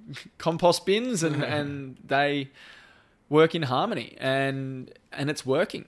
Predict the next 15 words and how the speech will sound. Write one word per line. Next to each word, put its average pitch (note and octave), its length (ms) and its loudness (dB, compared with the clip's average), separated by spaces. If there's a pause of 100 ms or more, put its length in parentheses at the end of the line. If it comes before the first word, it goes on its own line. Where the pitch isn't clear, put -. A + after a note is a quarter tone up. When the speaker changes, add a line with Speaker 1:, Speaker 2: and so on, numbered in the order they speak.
(160)
Speaker 1:
Um, B2+ 580 -6
they C3+ 80 -2
have C3 180 -2
a C3 40 -6
community C3 1040 -4 (720)
of, B2 480 -6
of A#2 200 -12 (420)
customers D#3 800 -6
that B2 360 -4 (240)
they A#2+ 680 -6
supply B2 560 -8 (640)
monthly A#2+ 560 -6
their, A2+ 440 -8 (140)
their A2+ 140 -12
meat A#2 320 -12